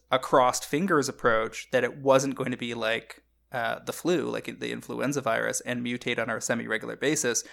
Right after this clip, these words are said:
requiring new vaccines all the time and lowering the expected efficacy. Uh, because one of the things I think we talked about maybe a month ago on Cast was that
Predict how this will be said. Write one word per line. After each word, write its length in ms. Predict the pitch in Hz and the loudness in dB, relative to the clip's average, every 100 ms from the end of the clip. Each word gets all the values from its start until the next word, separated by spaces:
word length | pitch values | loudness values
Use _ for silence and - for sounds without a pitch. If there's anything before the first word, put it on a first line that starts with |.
| - - | -12 -6
requiring 920 | 170 - 123 135 139 127 117 117 127 _ _ _ _ _ - | -4 4 6 6 2 0 -4 -6 -14 _ _ _ _ _ -6
new 240 | 139 127 | -2 0
vaccines 440 | 117 113 - 123 120 | 0 -2 -2 -2 -2
all 100 | 113 | -2
the 80 | |
time 360 | - 120 117 117 - - | -2 0 0 -2 -10 -2
and 160 | 131 | 0
lowering 720 | 123 120 127 139 127 117 117 120 | 2 6 8 8 6 2 -2 -4
the 100 | 117 | -4
expected 400 | - 120 110 104 | -2 -2 -2 0
efficacy. 540 | - 190 - - 135 - _ _ - _ | 0 0 -2 -6 -10 -20 _ _ -20 _
Uh, 160 | 117 117 | 0 0
because 300 | - 123 127 | 0 -2 0
one 100 | 127 | 0
of 60 | 131 | 0
the 80 | |
things 260 | 120 120 117 | -2 -4 -2
I 100 | 113 | -4
think 140 | 123 | -4
we 60 | 120 | -4
talked 260 | 117 117 - | -2 -2 -2
about 220 | 120 120 _ | -6 -6 _
maybe 180 | 135 120 | -10 -6
a 60 | 117 | -4
month 160 | 120 | -4
ago 200 | 127 120 | -4 -4
on 140 | 117 117 | -4 -4
Cast 380 | - 117 113 - | 2 2 2 -6
was 120 | 117 | 0
that 240 | 117 - | 0 0